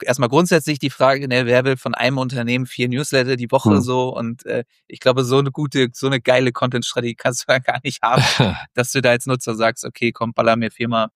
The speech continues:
Speaker 1: die Woche ein Newsletter in die Inbox. Ich glaube, da sind wir so mit uns, bei, mit, mit diesen zwei sind wir gut aufgestellt.
Speaker 2: Ich hab gesehen, Content-Strategie fand ich interessant. Ich hab auch bei euch ins Blog geschaut. Gibt's ja auch ein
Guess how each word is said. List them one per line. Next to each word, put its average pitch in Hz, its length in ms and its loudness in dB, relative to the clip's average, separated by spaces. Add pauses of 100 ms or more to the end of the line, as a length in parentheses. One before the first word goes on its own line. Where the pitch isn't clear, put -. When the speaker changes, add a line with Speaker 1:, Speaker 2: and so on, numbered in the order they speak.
(240)
Speaker 1:
die 113 120 -4
Woche 120 220 2
ein 110 100 -2
Newsletter 110 460 -4
in 110 80 -16
die 113 100 -10
Inbox. 120 460 -2 (400)
Ich 127 100 -10
glaube, 143 200 0
da 143 100 2
sind 147 160 0
wir 139 120 4
so 135 160 4
mit 135 200 0
uns, 135 340 -2
bei, 123 220 4
mit, 127 240 -4 (100)
mit 123 180 -8
diesen 117 220 -8
zwei 117 440 2 (120)
sind 117 180 -10
wir 107 100 -4
gut 104 120 -8
aufgestellt. - 540 -12 (260)
Speaker 2:
Ich - 80 -4
hab - 100 0
gesehen, 117 360 -2
Content-Strategie 120 1000 0
fand 107 240 0
ich 120 80 2
interessant. 117 380 -2
Ich 107 80 -2
hab 101 100 0
auch 92 100 2
bei 101 120 0
euch 98 140 2
ins 95 100 -4
Blog 101 280 2
geschaut. 143 380 2
Gibt's - 220 -6
ja 107 80 -2
auch 98 200 0
ein 85 200 -2